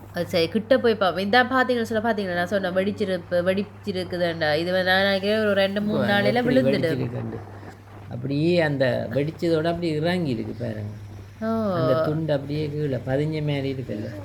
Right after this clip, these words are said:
Speaker 1: அதான், இப்பதான் தெரியுது. நான் அங்க இருந்து பார்க்கவே உதரம் வராமல் இருந்ததே அப்படி. இப்ப, இப்பவும் இல்ல, இப்பவும் இல்லலாம் போல இருக்குது.
Speaker 2: இது பழமையான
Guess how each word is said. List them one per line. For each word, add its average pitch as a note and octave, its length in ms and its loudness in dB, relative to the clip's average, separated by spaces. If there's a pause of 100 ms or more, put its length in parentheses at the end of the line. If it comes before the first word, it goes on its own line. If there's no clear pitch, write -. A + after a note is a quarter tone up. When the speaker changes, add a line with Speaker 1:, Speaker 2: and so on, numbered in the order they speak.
Speaker 1:
அதான், A3+ 280 0
இப்பதான் B3+ 440 0
தெரியுது. G3 460 2
நான் F#3 200 6
அங்க A3+ 220 2
இருந்து A#3 220 0
பார்க்கவே A#3+ 540 6
உதரம் A#3+ 300 4
வராமல் B3+ 420 6
இருந்ததே C4+ 360 2
அப்படி. G#3+ 280 2 (120)
இப்ப, F3 220 -6
இப்பவும் B3+ 460 2
இல்ல, C#4 320 6
இப்பவும் C4 520 2
இல்லலாம் D#3+ 520 0
போல D#3 300 -4
இருக்குது. D#3 400 -6 (1120)
Speaker 2:
இது C#3 280 -4
பழமையான D#3+ 640 2